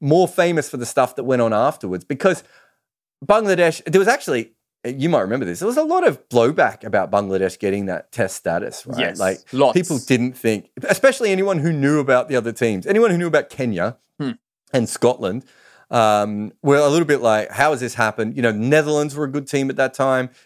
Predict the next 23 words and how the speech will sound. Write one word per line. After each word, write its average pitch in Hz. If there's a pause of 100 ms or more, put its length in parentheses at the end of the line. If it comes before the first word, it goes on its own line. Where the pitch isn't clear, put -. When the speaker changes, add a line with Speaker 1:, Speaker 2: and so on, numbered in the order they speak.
Speaker 1:
Maybe 139
Denmark 123
had, 117 (180)
had 110
slipped -
back 120
a 123
little 123
Speaker 2:
It 233
Speaker 1:
bit, 226
but 233
Speaker 2:
was 226
Speaker 1:
there 170
were 147
some 131
good -
Speaker 2:
highlighted 247
Speaker 1:
teams. 240
Speaker 2:
even 208
more 165
so 190
when 165
Bangladesh 160